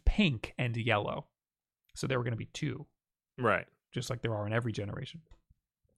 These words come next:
Speaker 1: Uh, in, uh, well, I mean, uh, there's,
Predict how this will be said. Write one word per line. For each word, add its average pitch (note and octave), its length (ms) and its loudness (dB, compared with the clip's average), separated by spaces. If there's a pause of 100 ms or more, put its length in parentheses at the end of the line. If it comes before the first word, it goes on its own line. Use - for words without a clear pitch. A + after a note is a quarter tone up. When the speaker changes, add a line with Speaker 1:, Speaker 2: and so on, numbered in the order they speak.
(140)
Speaker 1:
Uh, A#2+ 320 6
in, F3 140 2 (160)
uh, C3 520 4 (1700)
well, C#3 100 2
I C3 80 6
mean, A#2+ 240 0
uh, D3 260 -4 (140)
there's, D#3+ 300 0